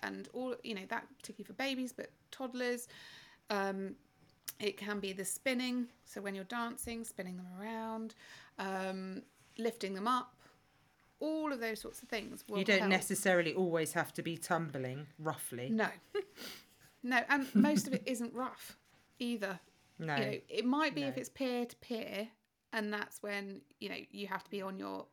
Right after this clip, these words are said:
Speaker 1: kind of guard a little bit so that it can get a little bit O T T. Um,
Speaker 2: Mm-hmm.
Speaker 1: but s-, continually stopping it and saying, "No, we don't do that," is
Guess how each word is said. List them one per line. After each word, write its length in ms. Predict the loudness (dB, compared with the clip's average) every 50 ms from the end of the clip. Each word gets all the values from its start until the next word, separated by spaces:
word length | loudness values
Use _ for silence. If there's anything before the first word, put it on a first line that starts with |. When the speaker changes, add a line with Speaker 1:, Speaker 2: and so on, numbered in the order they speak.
| _ _ _ _
Speaker 1:
kind 200 | -8 -6 -6 -6
of 60 | -8 -12 _ _ _
guard 340 | -2 -2 0 0 -2 -4 -4
a 40 | -4
little 400 | -2 -2 -2 -2 -4 -8 -10 -8
bit 340 | -8 -10 -8 -8 -8 -10 -12 _
so 220 | -20 -14 -10 -10
that 120 | -8 -8 -10
it 140 | -12 -12
can 120 | -10 -10 -8
get 240 | -6 -6 -8 -8 -8 _ -10
a 40 | -8
little 220 | -8 -10 -12 -14 -16
bit 100 | -16 -16 -14 -16
O 60 | -16 -16 -16
T 160 | -14 -16 -16
T. 400 | -14 -12 -12 -12 -12 -12 -12 -14 -16 -18 -20 -20 -20 -20 -20 -20 -20 _ _
Um, 540 | -4 -2 0 0 0 0 -2 -4 -6 -8 -10 -14 _ _ -20 -20 -20
Speaker 2:
Mm-hmm. 200 | -20 -20 -12 -2
Speaker 1:
but 220 | -2 -2 -2 -2 _ -10
s-, 220 | -8 -6 -6 -8 -10 _ _ _ -20 _ _
continually 540 | -4 -4 -2 0 0 0 2 2 0 0 -2
stopping 640 | -4 -6 -6 -2 -2 -2 -2 -4 -10 -14 -12 -10
it 500 | -8 -8 -8 -8 -10 -12 _ -16 -16 -16 -16 _ _ _ _ _ _ _ _ _ _ _ _ _ _ _ -6
and 100 | -6 -6
saying, 400 | -4 -6 -6 -6 -6 -6 -6 -6
"No, 160 | -2 -2 -2 -2 -4 -6 _ _
we 160 | -6 -4 -4
don't 220 | -4 -4 -6 -8 -10
do 180 | -14 -14 -14 -14
that," 280 | -12 -12 -12 -12 -14 _ _ _ _ _ _ _ _ _ _ _ -2
is 400 | 0 0 0 -2 -6 -8 -10